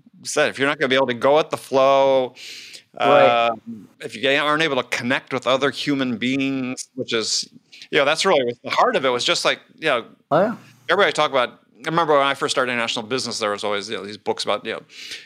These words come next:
Speaker 1: business protocol and don't be an ugly American and so
Speaker 2: Right.
Speaker 1: on. And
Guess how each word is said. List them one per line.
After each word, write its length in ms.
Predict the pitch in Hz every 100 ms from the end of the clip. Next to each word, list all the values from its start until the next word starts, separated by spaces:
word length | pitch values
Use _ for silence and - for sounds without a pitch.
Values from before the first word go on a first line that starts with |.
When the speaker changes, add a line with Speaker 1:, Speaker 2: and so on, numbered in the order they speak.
| _ -
Speaker 1:
business 300 | 151 139 131
protocol 500 | - 127 123 - 120
and 80 | 117
don't 160 | 127
be 80 | 120
an 80 | 117 -
ugly 260 | 131 117
American 680 | 113 113 120 117 117 117 113
and 160 | 113 113
so 160 | 113 123
Speaker 2:
Right. 120 | 120
Speaker 1:
on. 140 | 117 - _ _ _ _ _ _ _ _ _
And 480 | 170 170 165 165 156